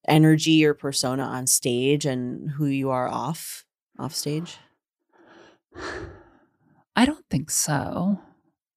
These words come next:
Speaker 2: Um, I think, I don't think so. Um, I guess that would be a question that other people would have to answer, 'cause I
Speaker 1: Yeah.
Speaker 2: feel like I'm, I'm always, like,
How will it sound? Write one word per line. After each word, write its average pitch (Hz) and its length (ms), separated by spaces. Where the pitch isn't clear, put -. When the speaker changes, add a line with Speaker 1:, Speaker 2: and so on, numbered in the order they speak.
Speaker 2:
Um, 160 680
I - 280
think, 196 600
I 220 80
don't 311 260
think - 160
so. 131 300
Um, 180 560
I 180 80
guess 233 180
that 196 200
would 190 120
be 175 440
a 160 60
question 170 360
that - 80
other 170 140
people 151 280
would 127 120
have 135 240
to 135 160
answer, 131 460
'cause - 100
I 185 60
Speaker 1:
Yeah. 175 60
Speaker 2:
feel 233 340
like 147 240
I'm, 135 320
I'm 135 200
always, 131 520
like, 123 380